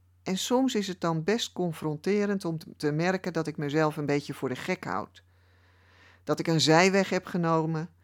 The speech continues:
die niet nodig was. Of een stap niet gezet heb omdat ik dacht dat dat ook nog wel een paar dagen kan wachten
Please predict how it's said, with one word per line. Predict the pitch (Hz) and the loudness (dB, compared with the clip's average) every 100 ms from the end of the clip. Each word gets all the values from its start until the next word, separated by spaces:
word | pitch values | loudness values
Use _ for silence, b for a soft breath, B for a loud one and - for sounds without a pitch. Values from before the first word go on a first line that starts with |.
| _ _ | _ _
die | - 175 | -2 2
niet | 170 156 | 2 4
nodig | 156 170 185 135 | 4 6 4 0
was. | 123 113 - - - b b b b b | -6 -8 -10 -16 -20 b b b b b
Of | - 156 | -4 -2
een | 160 | -2
stap | - - 180 175 - - | -4 2 6 6 2 -8
niet | 147 165 214 - | 2 4 4 2
gezet | 160 139 165 170 | -2 2 2 2
heb | 170 170 - b b b | -2 -2 -4 b b b
omdat | - 175 170 170 | -2 2 4 2
ik | 160 | 2
dacht | 170 160 - | 2 2 -4
dat | 160 | -4
dat | 165 160 | -2 0
ook | 160 | 0
nog | 160 | -2
wel | 160 156 | 2 2
een | 151 | 2
paar | 160 | 0
dagen | 151 151 151 151 | 2 2 0 -4
kan | 143 143 | -4 2
wachten | 170 - - 120 | 2 2 -8 -12